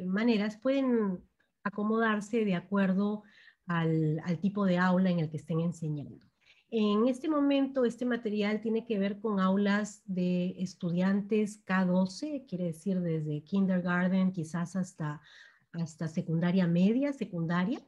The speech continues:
pero podemos, conforme también encontramos que tenemos un aula un poquito más adelantada, podemos ir implementando algunas cositas.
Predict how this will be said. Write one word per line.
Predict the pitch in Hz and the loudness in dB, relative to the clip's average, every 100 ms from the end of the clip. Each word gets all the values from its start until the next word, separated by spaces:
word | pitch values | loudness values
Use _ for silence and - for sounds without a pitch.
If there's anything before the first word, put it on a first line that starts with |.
| _ _ _ _ | _ _ _ _
pero | 320 330 | -6 -4
podemos, | 330 320 330 330 | 0 2 2 -2
conforme | - 233 220 208 262 277 277 | -2 0 0 2 2 4 2
también | 277 202 208 226 233 240 - - | 2 0 2 4 4 2 -4 -8
encontramos | 220 196 185 208 233 | -4 0 0 0 -2
que | 240 | -4
tenemos | 233 185 214 208 | -2 0 0 -2
un | 214 202 | -2 2
aula | 208 208 | 2 0
un | 202 | -2
poquito | 185 190 196 | -4 -4 -2
más | 196 202 | -2 -2
adelantada, | 190 180 160 151 156 262 233 214 220 | 0 0 0 -4 -2 0 0 0 -4
podemos | 170 170 175 180 | -4 -2 0 -2
ir | 185 | -2
implementando | 170 170 143 131 147 147 | -2 -2 -6 -6 -6 -6
algunas | 143 139 131 | -6 -8 -12
cositas. | - - - _ - | -18 -18 -20 _ -20